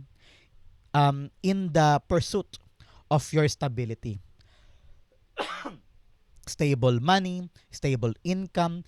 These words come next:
stable household, stable rela-, relationship. So, kailangan talaga decisive ka dyan. Active player ka. Alam mo kung ano yung dapat pangalagaan at ano yung mga dapat i-let go na sumisira sa atensyon mo para sa mga karapat dapat alagaan.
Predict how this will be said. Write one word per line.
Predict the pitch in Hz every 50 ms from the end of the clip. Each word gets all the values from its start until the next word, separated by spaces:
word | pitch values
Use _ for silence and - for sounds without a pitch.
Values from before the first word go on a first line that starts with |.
| - _ -
stable | - - 160 147 139 123 123 120
household, | 110 - 160 180 190 - - - - 170 165 165 160 156 135 - - _ _
stable | - - - 160 156 139 147 139
rela-, | 139 135 131 127 127 -
relationship. | - 147 143 139 131 - - 117 110 - - 104 - _ _ _ _ - - -
So, | - 170 151 143 - - - - -
kailangan | - 180 180 185 175 175 180 165
talaga | 175 165 165 156 135 143 135
decisive | 127 143 - 151 131 123 - - 123 101 -
ka | 127
dyan. | 110 - 117 104 101 - -
Active | 135 151 - - _ 165 151 110 - - _
player | 143 135 127 123 120 117 110 104
ka. | - - 110 101 107 _ - - - - _
Alam | _ 151 151 156 160 151 170
mo | 170
kung | - 160 147
ano | 143 143
yung | 139 127 135
dapat | 131 - - 131 - _ 160
pangalagaan | 151 151 156 160 175 170 165 185 175 - 147 143 143 147 151 - - - - _
at | - 165 - -
ano | 180 180 175
yung | 180 180 170
mga | 170 160 160 135 143
dapat | 131 123 - 139 - -
i-let | 135 120 123 - - 117 110
go | 120 110 107 107 104 - _ _ _
na | - 175
sumisira | - - 196 180 196 - - 180 165 151 147 147 -
sa | 117 - - 143 131 127 123 127 -
atensyon | _ 156 - 185 196 196 - 208 190 165
mo | 160 143 131 131 131 - _ - - _ - _ -
para | 165 165 -
sa | -
mga | 165 170 165 -
karapat | 156 151 143 131 - 127
dapat | - 135 123 - 131 -
alagaan. | - 117 107 107 101 101 104 98 98 107 104 101 127